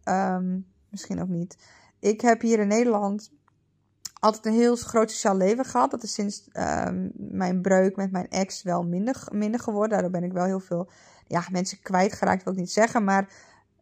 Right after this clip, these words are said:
eh, ja, dat zijn niet meer mensen waar ik dan nu mee omga, hè. Je appt nog eens een keer, maar eigenlijk ook helemaal niet.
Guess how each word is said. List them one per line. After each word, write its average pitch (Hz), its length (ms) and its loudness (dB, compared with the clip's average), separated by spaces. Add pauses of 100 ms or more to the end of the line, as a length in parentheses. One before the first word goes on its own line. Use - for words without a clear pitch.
eh, 185 380 0
ja, 190 140 2
dat 180 120 0
zijn 220 120 2
niet 233 80 6
meer 233 100 0
mensen 220 240 0
waar 196 100 8
ik 196 60 4
dan 196 160 4
nu 214 140 4
mee 196 180 2
omga, 185 520 0
hè. 196 80 0 (360)
Je 139 180 -6
appt 190 180 -2
nog 190 200 -4
eens 196 120 -8
een - 60 -20
keer, 170 240 -2
maar 170 120 -2
eigenlijk 190 320 -2
ook 185 120 -4
helemaal 180 320 0
niet. 196 180 -2